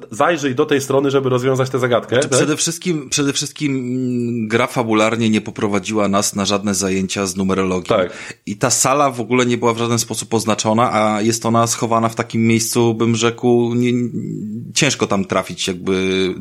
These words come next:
Speaker 2: trzeba już zacząć eksplorować jakby metr po metrze ten zamek, żeby tam trafić, nie?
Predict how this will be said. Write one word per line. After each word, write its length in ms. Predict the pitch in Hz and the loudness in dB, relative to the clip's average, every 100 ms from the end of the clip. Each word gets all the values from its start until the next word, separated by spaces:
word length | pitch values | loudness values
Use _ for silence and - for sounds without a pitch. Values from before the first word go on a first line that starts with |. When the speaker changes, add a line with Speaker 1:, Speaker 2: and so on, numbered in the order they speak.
| 104 - | -10 -4
Speaker 2:
trzeba 240 | - 113 | 0 2
już 160 | 117 110 | 2 2
zacząć 340 | 120 117 110 | 0 0 -2
eksplorować 600 | 113 - 113 110 110 110 107 | -4 0 0 2 2 0 -2
jakby 260 | 101 104 107 107 107 101 | -4 0 2 2 0 -2
metr 380 | 104 113 113 - | -2 0 0 0
po 100 | 113 | 0
metrze 300 | 113 113 104 | 2 2 0
ten 160 | 95 95 | 0 -2
zamek, 320 | 90 90 87 | 0 -2 -2
żeby 160 | 90 90 | -4 -2
tam 180 | 90 | -4
trafić, 440 | 85 85 - - | -2 -6 -6 -10
nie? 100 | - | -4